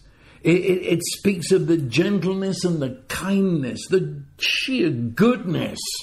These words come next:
of God, his compassion toward us. And so the operation of his loving kindness,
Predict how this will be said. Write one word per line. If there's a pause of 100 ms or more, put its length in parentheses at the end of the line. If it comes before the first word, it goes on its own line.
(600)
of
God, (260)
his (760)
compassion
toward
us. (720)
And
so
the
operation
of
his
loving
kindness,